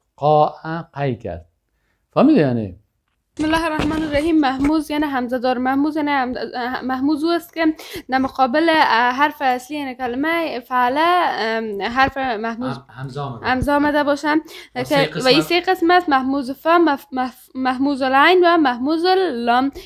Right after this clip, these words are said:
Speaker 2: مف-، محموز الفا مثلاً امر، اخذ.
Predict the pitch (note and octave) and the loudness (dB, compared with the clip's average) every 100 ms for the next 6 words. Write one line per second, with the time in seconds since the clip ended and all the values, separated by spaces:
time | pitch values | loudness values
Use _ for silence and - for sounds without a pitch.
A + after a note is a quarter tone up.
0 | _ C4 C4+ - D4+ C4+ C#4 C#4+ D4 D4 | _ -2 -2 -2 -4 0 2 2 2 4
1 | D4 D4 - D#4+ D#4+ D#4 C#4+ D4 - B3+ | 2 2 2 4 4 2 0 0 0 2
2 | D#4+ E4+ E4+ E4+ - C#4 D#4+ F4 E4+ | 4 4 6 4 6 4 4 2 4